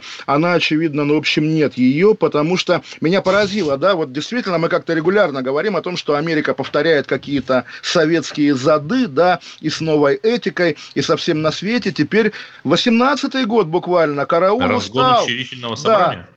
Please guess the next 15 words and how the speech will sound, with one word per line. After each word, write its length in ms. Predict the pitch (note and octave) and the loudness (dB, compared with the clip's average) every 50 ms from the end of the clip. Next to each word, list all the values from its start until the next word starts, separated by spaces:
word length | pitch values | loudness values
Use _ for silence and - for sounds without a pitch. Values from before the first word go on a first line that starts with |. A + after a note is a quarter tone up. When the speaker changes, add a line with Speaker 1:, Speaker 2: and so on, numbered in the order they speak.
| _ _ | _ _
Speaker 1:
Да, 200 | D3+ A3 A#3+ G3+ | _ 0 0 0
толь-, 160 | F3+ G#3+ A3 F#3+ | 0 -2 -4 -4
да, 200 | C#3+ G3+ G3+ F3 | -2 -2 -2 0
только 520 | - G#3+ A3+ G#3 - G#3+ G#3+ G#3 G3+ F#3+ F3+ | 0 0 -2 -2 -2 0 2 2 2 2 0
вместо 580 | E3 D3+ D3 G3 G#3 F#3+ - - F#3 F#3 E3+ | -4 -6 -6 -6 -6 -6 -4 -4 -2 0 0
бандита 480 | D#3 D3 F3+ F3+ F3 F3 G3+ E3 F3+ D#3+ | 0 0 -2 -2 -2 -6 -6 -4 -4 -4
Железняка, 640 | D3+ E3 E3+ E3+ D3 C#3+ F#3 F3+ F3 - B3 C4 A#3+ | -2 -2 -4 -4 -4 -4 -6 -4 -2 0 2 2 2
да, 440 | E3 C#3 E3+ G3 G3 G3 F#3 E3 - _ | 2 2 2 4 4 4 2 0 -2 _
а-, 80 | F#3 E3+ | -2 -2
американская 760 | E3+ E3 F3 F3 F#3 F3+ F3+ G#3+ G#3+ G#3 - - G#3 G3+ G3 | -2 -2 -2 -2 -2 -2 0 0 -2 -2 -2 -2 -2 -2 -2
пресса, 460 | - A3 B3 C#4+ D4 - - G3+ E3+ | -2 -2 -2 -2 -2 -2 0 -2 0
которая 500 | - F#3 - - - F#3+ F3+ F3 E3 E3+ E3+ | 0 0 0 2 2 2 4 4 4 2 2
объявила 840 | - - G#3 F3 C#3+ D#3 D3+ F#3 G3+ F#3+ F#3 G#3 F#3+ E3 D3+ D3+ D3 | 0 0 -2 -2 -2 -4 -6 -6 -6 -6 -6 -4 -4 -2 -2 -2 -2
Байдена 480 | C#3+ E3 E3+ D#3+ D3 C#3 C#3+ C#3 C3+ | 0 0 2 2 0 0 -2 -6 -6
президентом, 760 | B2+ C#3+ D3 C3 C#3+ D#3 D3+ F3+ B3+ C#4 D4 B3+ C#4 C4+ B3+ | -6 -6 -6 -6 -6 -8 -6 -4 -4 -2 -2 0 0 0 0